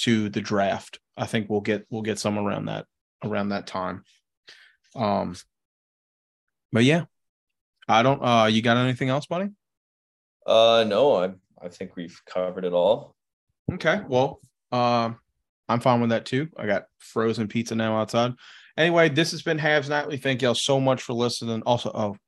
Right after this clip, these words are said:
Speaker 1: I forgot. Mason, how cold is it?
Speaker 2: How cold is it?
Speaker 1: Yeah, how cold is it?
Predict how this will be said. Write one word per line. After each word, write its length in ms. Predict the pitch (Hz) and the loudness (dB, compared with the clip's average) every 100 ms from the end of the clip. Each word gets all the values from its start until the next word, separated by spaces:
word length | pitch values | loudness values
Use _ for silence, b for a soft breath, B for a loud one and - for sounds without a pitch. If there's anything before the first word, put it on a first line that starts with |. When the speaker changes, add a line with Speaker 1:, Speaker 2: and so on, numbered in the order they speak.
| - | -18
Speaker 1:
I 60 | 117 | -14
forgot. 360 | 117 110 - - | -2 -2 -2 -2
Mason, 360 | 127 - 104 - | -2 -2 -8 -4
how 180 | 123 | -2
cold 280 | 117 117 110 | 0 0 0
is 100 | 98 | -4
it? 140 | 98 - _ _ _ _ _ _ _ _ _ _ _ _ _ _ _ _ _ _ _ _ | -8 -10 _ _ _ _ _ _ _ _ _ _ _ _ _ _ _ _ _ _ _ _
Speaker 2:
How 100 | 98 - | -16 -14
cold 340 | - 98 135 | -16 -14 -12
is 160 | 139 165 | -10 -10
it? 120 | 185 _ - | -10 _ -4
Speaker 1:
Yeah, 100 | 117 | 0
how 160 | 107 | 0
cold 280 | 101 117 107 | -2 -6 -10
is 100 | 101 | -10
it? 100 | 104 | -14